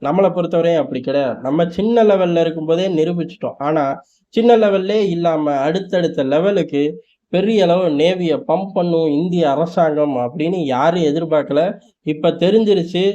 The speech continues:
தெரிஞ்சு ஒண்ணும் பண்ண முடியல, ஏன்னா அச்சீவ் பண்ணிட்டோம். இன்னமும் வளர்றதுக்கு காத்துக்கிட்டு இருக்கோம், திட்டங்களை தயார்படுத்தி இருக்கோம். திட்டம் போட்டு டேபிள்ல வச்ச உடனே வேலைகள் நடக்குது. சில ஆண்டுகளுக்குள்ள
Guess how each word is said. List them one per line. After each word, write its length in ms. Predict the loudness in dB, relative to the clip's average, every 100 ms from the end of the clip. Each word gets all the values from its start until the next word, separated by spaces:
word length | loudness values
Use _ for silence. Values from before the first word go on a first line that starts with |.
| -2
தெரிஞ்சு 320 | -2 0 0 0
ஒண்ணும் 300 | 0 0 0
பண்ண 140 | 0
முடியல, 280 | 0 2 2 2 0
ஏன்னா 200 | -2 0
அச்சீவ் 320 | 0 -2 -2 0
பண்ணிட்டோம். 520 | 0 0 0 -2 -2 -4 -6
இன்னமும் 520 | -2 2 2 4 2
வளர்றதுக்கு 560 | 2 2 0 -2 -2 -4
காத்துக்கிட்டு 540 | -2 -2 0 -4 -2 -4
இருக்கோம், 320 | -2 -2 -2
திட்டங்களை 500 | -4 0 0 2 0
தயார்படுத்தி 640 | 2 2 2 0 -4 -4
இருக்கோம். 300 | -6 -4 -4 -4 _ _ _ 0
திட்டம் 400 | 0 4 2 2
போட்டு 320 | 0 2 2
டேபிள்ல 480 | 2 0 2 0 0
வச்ச 380 | 0 -2 0 0
உடனே 380 | 2 0 0 -2 -2 -8 _ _ -4
வேலைகள் 540 | 2 4 4 2 0 0
நடக்குது. 500 | -2 -2 -2 -4 -8 -14 -12
சில 220 | 2 4 6
ஆண்டுகளுக்குள்ள 760 | 4 4 4 2 0 -4 -4